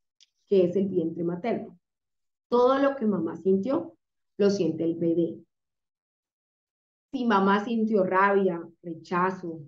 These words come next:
tristeza, tuvo que esconder el bebé, tuvo ganas de que ese bebé no llegara, tal vez hubo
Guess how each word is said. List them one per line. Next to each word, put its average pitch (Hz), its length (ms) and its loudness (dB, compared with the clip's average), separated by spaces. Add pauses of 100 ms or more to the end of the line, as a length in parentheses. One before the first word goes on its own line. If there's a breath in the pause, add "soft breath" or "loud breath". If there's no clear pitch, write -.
(120)
tristeza, 175 960 -2 (460)
tuvo 220 380 4
que 202 80 4
esconder 180 420 0
el 175 100 2
bebé, 175 600 2 (100)
tuvo 214 280 4
ganas 226 420 0
de 175 120 -12
que 170 220 -6
ese 175 160 -4
bebé 185 240 0
no 156 160 -8
llegara, 180 680 0
tal 180 140 -6
vez 175 180 -4
hubo 185 440 2